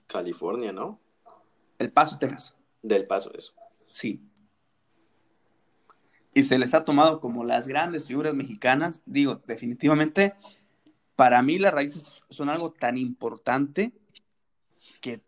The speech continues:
Speaker 2: de que cuentan, cuentan, ¿no?
Speaker 1: Sí.
Speaker 2: Aquí no estamos hablando de que si Bayley entrenó en México, que no, de, absolutamente no, no lo creo, ¿verdad?
Speaker 1: Sí.
Speaker 2: Pero la sangre latina, la sangre mexicana corre en sus venas.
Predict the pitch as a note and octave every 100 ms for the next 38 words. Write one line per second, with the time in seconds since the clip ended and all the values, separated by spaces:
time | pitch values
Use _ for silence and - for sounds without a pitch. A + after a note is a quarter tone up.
0 | _ - C3 A#2+ A2+ - D3+ D3+ B2 -
1 | F#3 G#3 C3 C#3 G#3+ - _ _ _ _
2 | - - F#2 - _ _ _ _ _ _
3 | A#2+ - D#3+ E3+ - E3+ D#3+ D3 C#3 D3
4 | B2 A2+ A2+ B2 A#2+ C#3+ C#3 B2+ B2 A#2
5 | B2+ B2 B2 C3+ C#3+ D3+ - A2+ G#2+ -
6 | A2+ - _ D#3+ D#3+ - - A2+ G#2 A#2+
7 | - C3 C#3 C#3 C#3 D#3 F3 - B2 B2+
8 | C3 F3+ E3 A#2 B2+ D#3 - _ _ _
9 | - F3 E3 E3 _ _ _ - - B2+
10 | - _ _ _ _ _ - G#2+ - B2
11 | - F3 G3 F3+ B2+ B2 A#2+ A#2+ A2+ D#3
12 | D#3 C#3+ C3+ B2 C3 C3 - C3+ C3 B2+
13 | - - D3 F#3+ A3